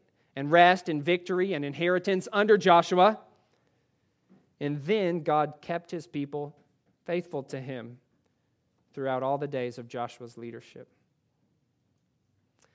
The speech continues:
And on this note, uh, verse thirty-one ends everything that we hear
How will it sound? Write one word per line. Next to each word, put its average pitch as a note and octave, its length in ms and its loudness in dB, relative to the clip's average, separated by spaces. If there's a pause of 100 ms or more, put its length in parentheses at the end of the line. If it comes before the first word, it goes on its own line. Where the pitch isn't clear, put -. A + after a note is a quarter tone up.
(300)
And C3+ 100 -6
on C#3 120 -2
this E3 220 0
note, D#3+ 320 0 (560)
uh, C3 140 -6
verse C#3 220 -4
thirty-one D#3+ 640 -2
ends C3+ 640 -8 (720)
everything D#3 440 -4
that D3+ 100 -4
we D#3 160 -4
hear A#2+ 320 -10